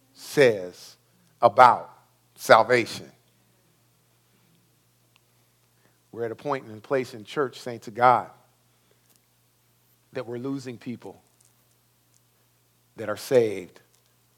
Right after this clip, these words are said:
I, I'm not one of those pastors that just because you came up here and recited a verse,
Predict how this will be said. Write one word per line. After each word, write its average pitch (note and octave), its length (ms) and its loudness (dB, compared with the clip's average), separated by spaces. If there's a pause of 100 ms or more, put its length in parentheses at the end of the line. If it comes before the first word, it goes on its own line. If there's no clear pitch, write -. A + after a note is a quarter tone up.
(2250)
I, A2+ 140 -6
I'm B2 200 -4
not B2+ 240 2
one C3+ 140 -8
of B2+ 60 -10
those B2+ 180 -8
pastors B2+ 540 -4
that G#2 100 -14
just B2+ 200 -14
because B2 300 -8
you B2+ 60 -14
came B2+ 280 -10
up B2 140 -10
here B2+ 180 -10
and A#2 80 -10
recited B2 540 0
a G#2+ 60 -8
verse, G#2+ 500 -4